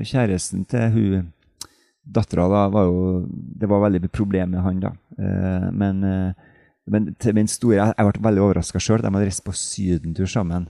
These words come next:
hele gjengen. Og, og de har blitt gode venner. Så, og de var, det var, han, han hadde brutt seg i huset deres, for å si det sånn. Så det var ting som hadde skjedd som ikke var bra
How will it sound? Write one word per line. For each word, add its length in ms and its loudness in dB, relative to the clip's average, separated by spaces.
hele 380 0
gjengen. 380 -2
Og, 160 2
og 220 2
de 100 2
har 100 2
blitt 160 0
gode 240 -2
venner. 300 -2
Så, 220 -14
og 100 0
de 80 -2
var, 240 0
det 400 -6
var, 240 -4
han, 160 -4
han 100 0
hadde 180 0
brutt 300 -6
seg 240 -2
i 80 2
huset 240 -2
deres, 320 -6
for 80 -4
å 60 -6
si 80 2
det 80 -4
sånn. 100 -8
Så 160 2
det 80 6
var 160 2
ting 240 2
som 160 -2
hadde 240 2
skjedd 240 0
som 160 -2
ikke 160 -2
var 80 0
bra 140 4